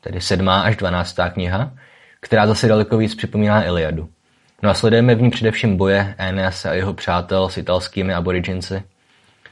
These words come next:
Nejdůležitějším záporákem je italský válečník Turnus. No a zajímavá je třeba i Amazonka Kamila a spousta dalších postav, jejichž příběhy nemá cenu přeříkávat na tomhle formátu.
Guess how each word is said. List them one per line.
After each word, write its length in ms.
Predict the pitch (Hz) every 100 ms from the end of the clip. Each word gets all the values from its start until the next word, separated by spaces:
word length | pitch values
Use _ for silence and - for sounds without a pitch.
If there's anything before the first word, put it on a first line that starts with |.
| _ _ - - _
Nejdůležitějším 1080 | 92 92 95 90 92 92 90 - 95 92 90 90 _ _ _ _
záporákem 840 | 87 90 87 98 92 90 - 92 90
je 160 | 90 87
italský 500 | 87 90 87 - 95
válečník 760 | 85 85 87 - 92 90 -
Turnus. 800 | - 92 87 90 92 - - - _ -
No 120 | 120
a 40 | 110
zajímavá 400 | 101 98 95 95
je 60 |
třeba 240 | 90 87 90
i 80 | 85
Amazonka 580 | 90 92 92 92 92
Kamila 460 | 87 87 87 90 90
a 180 | - 87 - - _ _ -
spousta 360 | - 101 -
dalších 340 | 101 92 - -
postav, 420 | 95 - 95 92
jejichž 260 | 92 92 -
příběhy 400 | - 87 92 98
nemá 240 | 90 87
cenu 220 | 87 92
přeříkávat 760 | 87 87 - - 87 87 87 -
na 60 |
tomhle 260 | - 90 87
formátu. 600 | 90 85 82 90 -